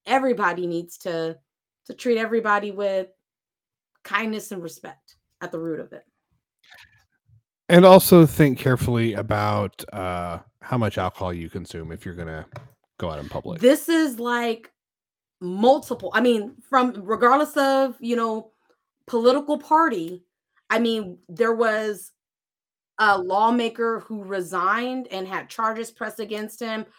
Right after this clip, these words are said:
Speaker 1: from assaulting someone in an Uber because they made the decision of being inebriated.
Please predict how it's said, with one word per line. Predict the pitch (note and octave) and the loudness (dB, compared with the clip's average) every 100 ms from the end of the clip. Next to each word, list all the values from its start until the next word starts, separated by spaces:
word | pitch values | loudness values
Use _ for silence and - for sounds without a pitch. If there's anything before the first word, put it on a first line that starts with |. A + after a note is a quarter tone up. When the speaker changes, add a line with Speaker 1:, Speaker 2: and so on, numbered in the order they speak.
| _ | _
Speaker 1:
from | - G3 | -10 -6
assaulting | E3 - G#3 G#3 A3+ G#3 | -6 -6 -4 -4 -4 -8
someone | G3+ G3+ G3+ F#3 | -6 -6 -4 -2
in | F3 | -2
an | D#3+ F3 | -4 -6
Uber | A3 A3+ A#3+ A#3+ | -6 -2 -2 -2
because | G#3+ G3 F3 | -8 -10 -8
they | F3+ | -6
made | F3 F#3 F#3 | -4 -4 -4
the | F3+ | -8
decision | F3+ - F#3+ E3+ F3 E3+ F3+ _ _ | -8 -8 -6 -6 -6 -8 -12 _ _
of | F#3 E3 | -8 -6
being | G3 F3+ F3 | -2 0 0
inebriated. | D#3+ F#3 F#3+ F#3+ F#3 F3+ F3+ | 0 -2 -4 -2 -2 0 -2